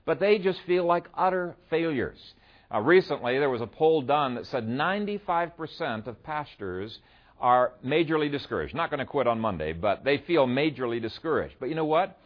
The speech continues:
If we were to do the exact same survey of mothers, I bet we would ha-, come up with exactly the same statistics. I think we would. You know,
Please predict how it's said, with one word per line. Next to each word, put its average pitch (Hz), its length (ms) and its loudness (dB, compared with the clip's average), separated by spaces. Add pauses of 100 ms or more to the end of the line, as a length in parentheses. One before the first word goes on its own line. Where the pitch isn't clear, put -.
(380)
If 143 160 0
we 202 200 2
were 214 140 4
to 160 140 -6
do 156 300 4
the 123 100 0
exact 120 580 0
same 160 280 -6
survey 120 580 -2
of 107 200 -4
mothers, 117 640 -6 (360)
I 185 80 2
bet 147 200 -2
we 135 100 -2
would 127 120 -2
ha-, 131 180 -6
come 139 160 -4
up 139 160 -2
with 123 120 -4
exactly 143 480 -2
the 127 100 -8
same 139 260 -6
statistics. 160 640 -8 (440)
I 135 120 4
think 190 160 0
we 202 120 4
would. 214 300 4 (460)
You 175 100 -4
know, 185 260 2